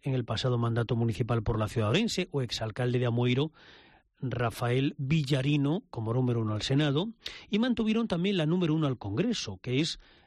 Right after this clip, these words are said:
la exteniente de alcalde en el gobierno bipartito, Marga Martín. Pero después han modificado a los siguientes en las listas. Por ejemplo, al Congreso, según lo que se había decidido en el Comité Provincial,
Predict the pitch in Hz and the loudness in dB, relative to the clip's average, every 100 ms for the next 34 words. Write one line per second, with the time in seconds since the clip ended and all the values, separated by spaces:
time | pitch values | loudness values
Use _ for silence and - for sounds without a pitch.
0 | _ 143 135 135 135 - - 143 175 214 | _ -2 0 2 0 -2 -2 0 0 0
1 | 220 190 160 190 185 175 147 135 135 151 | 0 -2 -2 -2 0 0 2 2 0 0
2 | 143 120 120 107 131 127 113 117 120 104 | 0 -2 -4 -4 -4 -2 0 0 0 -2
3 | 95 92 - 87 90 - 254 269 - 143 | -4 -6 -10 -12 -6 -2 0 -2 -4 -6
4 | 135 - 220 - - _ _ _ _ - | -2 -2 -2 -4 -14 _ _ _ _ -4
5 | 170 175 143 - 131 151 151 123 - 117 | 0 2 0 -2 -2 0 0 -2 -2 -2
6 | 113 101 98 101 90 98 92 - - 156 | -4 -4 -6 -6 -6 -8 -10 -10 -6 -2
7 | 139 151 151 104 90 _ _ _ _ _ | 0 0 -2 -4 -10 _ _ _ _ _
8 | _ _ _ _ - 135 123 147 190 208 | _ _ _ _ -4 -4 -2 -2 0 -2
9 | 233 254 - _ _ _ _ _ - - | -2 -4 -8 _ _ _ _ _ -10 -4
10 | 147 143 202 214 220 - 143 123 127 131 | -2 0 0 0 -4 -2 -2 -2 -2 -2
11 | 139 170 185 202 190 180 143 143 127 151 | 0 0 -2 -2 0 0 0 0 0 -2
12 | 139 143 123 110 165 143 127 | -2 -2 -2 -2 -2 -2 -4